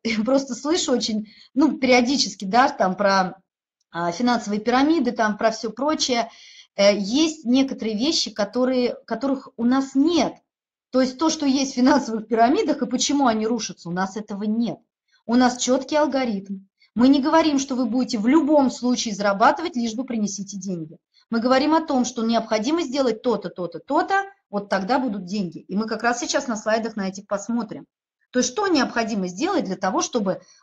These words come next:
были определённые деньги. То есть человек приходит и говорит: «Мне нужно заработать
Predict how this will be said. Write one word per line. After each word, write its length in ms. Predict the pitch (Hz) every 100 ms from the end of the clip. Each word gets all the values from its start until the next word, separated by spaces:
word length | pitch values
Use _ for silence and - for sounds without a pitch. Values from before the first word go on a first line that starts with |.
| -
были 240 | 311 403
определённые 600 | 262 220 202 247 294 240
деньги. 340 | 190 220 175
То 120 | - 190
есть 100 | -
человек 280 | 262 320 -
приходит 360 | 311 339 -
и 40 | 220
говорит: 420 | 220 220 214 -
«Мне 120 | 240
нужно 260 | 302 226 208
заработать 520 | 208 214 294 330